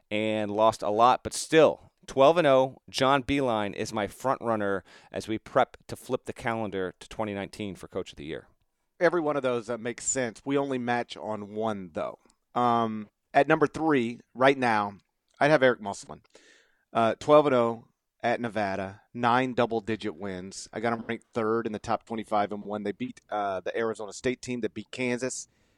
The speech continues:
Speaker 2: beat the Tulsa team that beat Kansas State. They own six wins away from home already.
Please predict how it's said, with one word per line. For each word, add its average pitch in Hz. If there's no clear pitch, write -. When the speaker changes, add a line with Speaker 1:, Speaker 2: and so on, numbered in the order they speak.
Speaker 2:
beat 127
the 110
Tulsa 123
team 127
that 98
beat 120
Kansas 101
State. 127
They 117
own 110
six -
wins 135
away 123
from -
home 120
already. 110